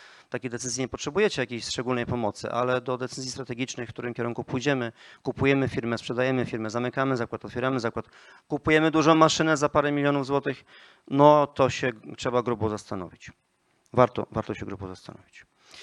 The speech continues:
Zanim przejdę do benchmarkingu, to jeszcze może powiem o tej pysze, bo to jest, y, coś niesamowitego, co ostatnio właśnie wyczytałem. Specjalnie pokazałem wam to zdjęcie z tego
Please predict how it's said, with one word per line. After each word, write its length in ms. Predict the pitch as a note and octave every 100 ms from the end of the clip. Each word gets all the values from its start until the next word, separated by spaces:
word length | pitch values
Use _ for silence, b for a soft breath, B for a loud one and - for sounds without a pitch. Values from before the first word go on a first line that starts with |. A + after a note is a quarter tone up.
| B B B B B B - A2+
Zanim 260 | G3 -
przejdę 200 | - G#3
do 60 | F#3
benchmarkingu, 580 | F3+ - D3+ F#3 F3+ D#3+
to 80 |
jeszcze 180 | D3+ -
może 200 | D3+ C#3
powiem 240 | C#3 C#3 C#3
o 60 |
tej 140 | C3 A#2+
pysze, 440 | D3+ D3 D3 C#3
bo 160 | B2 B2+
to 100 | C#3
jest, 400 | A#2+ - - C3+
y, 280 | C3 C3 B2
coś 180 | D#3+ D#3
niesamowitego, 520 | C#3 C#3+ C3 C#3+ C3
co 80 | B2+
ostatnio 300 | - B2+ A#2+
właśnie 220 | A2+ A2+
wyczytałem. 540 | - A#2 A2+ A2+ C3 _ b b b b b
Specjalnie 400 | - C#3+ G#3+ A#3
pokazałem 540 | F3+ E3 D#3 E3 D#3 D3
wam 160 | C#3+
to 120 | C#3
zdjęcie 420 | A#2+ C3+ D#3 - C#3
z 40 |
tego 520 | D3 C3+ C3+ C3 C3